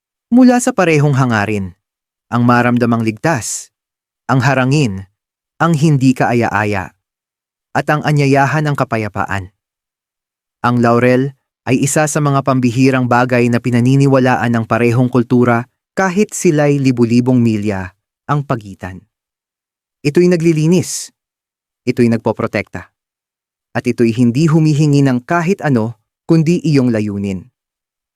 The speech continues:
Sa panahon ngayon, kung saan tayo'y nilulunod ng ingay, pressure, at espiritual na kalat, marahil panahon na upang bumalik sa mga sinaunang paraan, hindi dahil sa takot,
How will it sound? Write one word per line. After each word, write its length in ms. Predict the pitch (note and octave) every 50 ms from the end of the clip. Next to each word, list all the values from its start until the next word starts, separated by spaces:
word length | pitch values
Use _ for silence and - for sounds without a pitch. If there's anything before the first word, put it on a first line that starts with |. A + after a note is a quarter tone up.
| _ _ _ _ _ _ _ _ _ _ _ _ _ _ _
Sa 140 | - G#3+ -
panahon 340 | B3+ B3 C4 A#3 C#4 D4 C#4 B3
ngayon, 400 | A3 F#3+ F#3 G3+ A#3 B3+ C4+ - _ _ _ _ _ _ _ _
kung 160 | - F#3+ F#3
saan 260 | - - - G3 G3
tayo'y 380 | G#3+ G3 F#3+ F#3 F#3 F3+ F3 D#3+
nilulunod 560 | C#3+ C3+ C3+ C3 C3 C3 B2+ B2 A#2+ A2+ -
ng 180 | B2 A#2 G#2+ - -
ingay, 560 | E3+ F3 F3 E3+ E3 D#3 D#3 D#3 D#3 D#3 D3 _ _ _ _ _ _ _ _ _
pressure, 580 | _ C3+ C3+ C3 C3+ - - A#2 A2+ A2+ A#2+ B2+ _ _ _ _ _ _ _ _ _
at 80 | G#2+ -
espiritual 600 | - A#2 - - - A#2+ A#2 A2 - A#2 A2+ A#2 A2+
na 80 | A2
kalat, 340 | G#2 - A2 B2+ D#3+ C3 F#2+ - _ _ _ _ _ _ _ _ _ _ _ _ _
marahil 640 | - A3+ B3 B3+ B3+ B3+ B3 G#3 G#3+ G#3+ G3+ G#3 G3+ -
panahon 480 | _ - F3+ F#3 F#3 E3+ D#3 D#3+ D#3+ D#3
na 80 | D3 B2+
upang 320 | C3+ B2+ - C3+ B2+ A#2+
bumalik 400 | A#2+ A2+ A2+ G#2+ A2 B2 B2 -
sa 80 | - A#2+
mga 240 | A2+ A2+ A2 G#2+
sinaunang 560 | - - A#2+ A2+ G#2 F#2+ G#2+ G#2+ G#2 G2+ G2 -
paraan, 500 | G2+ F#2+ G2 - G2+ G#2 G2+ F#2+ F#2 - _ _ _ _ _ _ _ _ _
hindi 240 | A#2+ A#2+ A2+ A2+ A2
dahil 320 | G#2+ G#2+ G#2 A2+ A#2 G#2
sa 100 | - A#2+
takot, 460 | - - F3+ G3+ - - D3 F3 -